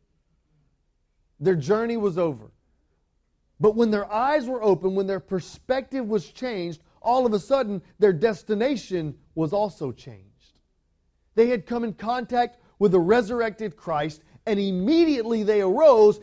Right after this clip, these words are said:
and went back to Jerusalem. Why? What was in Jerusalem? The disciples were in Jerusalem. They had been promised, "Wait here in Jerusalem, for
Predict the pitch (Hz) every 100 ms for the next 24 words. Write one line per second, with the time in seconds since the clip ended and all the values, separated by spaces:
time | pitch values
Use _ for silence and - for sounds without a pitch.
0 | - 262 247 269 214 147 233 254 - 226
1 | 202 247 277 - 185 110 - _ _ _
2 | 233 269 220 254 262 226 240 202 247 285
3 | 208 175 107 _ _ _ _ _ _ _
4 | _ _ _ 220 190 202 254 262 247 185
5 | 185 160 151 156 - 110 92 _ _ _
6 | _ _ _ _ _ _ _ _ _ _
7 | _ _ _ 160 240 262 190 214 180 -
8 | 262 302 196 151 151 - _ _ _ 135
9 | 247 302 233 285 262 226 170 202 294 285
10 | - 170 170 170 - _ 202 202 185